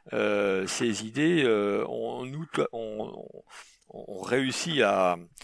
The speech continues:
à, à, à, à, à se concrétiser, euh, dans une, euh, dans une guérilla qui s'est sophistiquée. Et en deux mille six, avec le Hezbollah en particulier, là, on a véritablement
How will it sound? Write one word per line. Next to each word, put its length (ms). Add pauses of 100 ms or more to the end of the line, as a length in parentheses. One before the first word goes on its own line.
(200)
à, 680 (840)
à, 260
à, 200
à, 140 (540)
à 120
se 120
concrétiser, 880 (420)
euh, 240
dans 260
une, 400
euh, 600 (100)
dans 140
une 200
guérilla 560
qui 180
s'est 200
sophistiquée. 920 (220)
Et 140
en 100
deux 160
mille 180
six, 300
avec 240
le 120
Hezbollah 420
en 60
particulier, 760 (280)
là, 200
on 100
a 120
véritablement 880